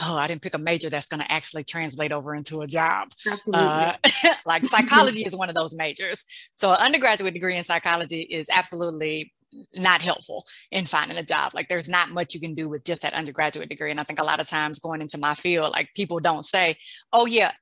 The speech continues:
Speaker 1: and then you're going to have to con-, go to graduate school." So you can't just stop with a bachelor's degree in psychology, or you're not going to have many opportunities.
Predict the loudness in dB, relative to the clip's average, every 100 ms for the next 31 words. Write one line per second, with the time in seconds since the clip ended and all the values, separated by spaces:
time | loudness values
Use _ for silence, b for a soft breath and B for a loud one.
0 | 2 2 2 0 0 -4 -6 -6 -4 -4
1 | -6 -10 -4 -2 0 0 0 -6 -12 -12
2 | -16 -12 -4 -2 -2 0 2 2 2 2
3 | 2 0 0 -4 0 0 0 -4 -14 -12
4 | -10 -12 -14 b b b -2 2 2 2
5 | 2 2 -2 -8 -6 -4 -4 0 0 0
6 | -4 -4 -2 -2 -4 -10 -6 -6 -6 -14
7 | -12 -12 -10 -8 -8 -8